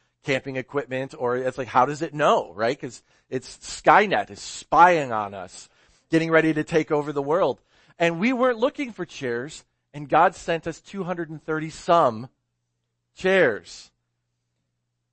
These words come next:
And I thought, "God, what are you doing?" And I, it hit me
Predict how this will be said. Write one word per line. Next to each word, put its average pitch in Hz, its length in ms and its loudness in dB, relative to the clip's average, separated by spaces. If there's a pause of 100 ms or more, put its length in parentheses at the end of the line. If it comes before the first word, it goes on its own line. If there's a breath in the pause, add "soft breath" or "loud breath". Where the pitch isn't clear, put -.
(320)
And 170 140 -4
I 165 80 0
thought, 151 440 -4 (640)
"God, 135 220 -14
what 135 140 -10
are 156 40 -12
you 165 120 -12
doing?" 185 340 -10 (1700)
And 123 140 -14
I, 123 140 -12 (680)
it 131 180 -10
hit 202 320 -12
me 107 360 -20